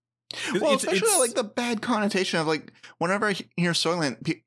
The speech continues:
Speaker 2: I mean, go, "Oh, Soylent Green is people."
Speaker 1: Oh, what the fuck? Okay. Soylent is named after a food in Make Room, Make Room,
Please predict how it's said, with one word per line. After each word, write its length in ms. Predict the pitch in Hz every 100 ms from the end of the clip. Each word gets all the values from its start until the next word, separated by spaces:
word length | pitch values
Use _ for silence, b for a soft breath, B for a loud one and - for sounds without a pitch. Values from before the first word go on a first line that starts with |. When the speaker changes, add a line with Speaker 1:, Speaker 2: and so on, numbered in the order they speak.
| 151
Speaker 2:
I 100 | 147
mean, 220 | 151 143
go, 160 | 139 -
"Oh, 140 | 156
Soylent 420 | 147 156 151 151
Green 180 | 151 160
is 60 | 170
people." 460 | - 220 107 - _ _ _ _ _ _ _ _ _ _ _
Speaker 1:
Oh, 80 | 170
what 160 | 254 254
the 100 | 151
fuck? 500 | - 226 - - _ _ _
Okay. 360 | 214 - - - _ _ _ _ _
Soylent 480 | - 247 - 139 110 -
is 220 | 151 123
named 240 | 147 160 156
after 320 | 143 - 135
a 40 |
food 360 | 127 - 156 151
in 320 | 123 120 123 -
Make 300 | 170 277 -
Room, 460 | 277 262 135 117
Make 300 | 135 208 233
Room, 360 | 185 254 139 117